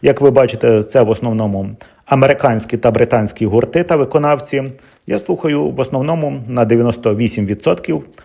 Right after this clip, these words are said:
англомовну музику. Е, поділіться своїми враженнями, як вам моя колекція, як вам мій музичний смак. Саме ця музика мене надихає, саме ця музика мене розслабляє, саме цю музику я люблю слухати після тяжкого робочого дня.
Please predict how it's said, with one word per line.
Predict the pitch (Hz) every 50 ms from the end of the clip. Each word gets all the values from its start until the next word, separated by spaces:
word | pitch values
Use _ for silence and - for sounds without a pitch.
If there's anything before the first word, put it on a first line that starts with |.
| _ _
англомовну | - 139 143 117 127 123 107 98 95 90 90 92
музику. | 92 92 95 92 87 95 90 - - 101 98 - _ _ _ - - - - - - - - - - _ _ 113
Е, | 120 117 117
поділіться | 113 113 - 175 156 180 180 165 - - 135
своїми | - - 156 151 151 160
враженнями, | 160 208 208 196 - - 175 170 170 170 165 - - -
як | 110 113 107 - -
вам | 113 107 104
моя | 107 107 104 101
колекція, | - - 120 139 165 175 - - - 165 160 160 147 131 120 113
як | 107 110 98 - -
вам | 107 107 98 92
мій | 117 117 117 107 95 95 - -
музичний | - 113 107 98 110 110 107 - - 107 98
смак. | - - 127 127 143 170 165 - - - _ _ _ _ _ _ - - - _ _
Саме | - - - 147 123 117
ця | 113 - 123
музика | 110 107 214 95 104 - 113
мене | 107 104 104 107
надихає, | 104 107 104 120 117 - - 185 185 165
саме | 165 - - - - 117 104 104 98
ця | - 113
музика | 107 104 95 92 95 - -
мене | 104 98 101 101
розслабляє, | - - - - - - - - 208 196 160
саме | - - 156 147 139
цю | 127 - 143
музику | 156 190 202 202 - - - 151
я | 135 120
люблю | 117 110 107 113
слухати | 117 - - 160 - 151 - 123
після | - - 117 - - 101
тяжкого | - - 110 - - - 156 123 117 98
робочого | 92 90 87 - - - 101 90 92
дня. | 90 92 92 98 92